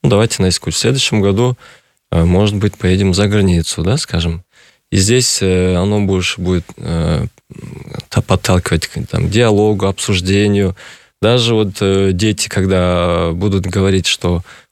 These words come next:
«Вот я хочу это, я хочу там то», вы можете сказать: «Да, ты можешь, э, потратить деньги на это сейчас, но ты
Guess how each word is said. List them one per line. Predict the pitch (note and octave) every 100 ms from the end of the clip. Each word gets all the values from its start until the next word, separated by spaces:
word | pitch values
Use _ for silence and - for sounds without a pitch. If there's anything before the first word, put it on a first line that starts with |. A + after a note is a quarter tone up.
| _
«Вот | G2 F#2
я | G2
хочу | G#2 A2 - A2+
это, | B2+ -
я | G#2 G2
хочу | - - -
там | F2+ F#2+ F2+
то», | - C3+ F3 - - _ _ -
вы | G#2
можете | G#2 -
сказать: | - G2+ F#2
«Да, | B2+ C#3 G2 - -
ты | -
можешь, | G2+ F#2 F2+ -
э, | F2
потратить | - F2+ G2 F2+ F#2
деньги | F#2 F#2 F2+
на | F2+
это | C3+ G3 E3+
сейчас, | - - D3+ - - - _ -
но | G#2
ты | - E3+ F3 B2+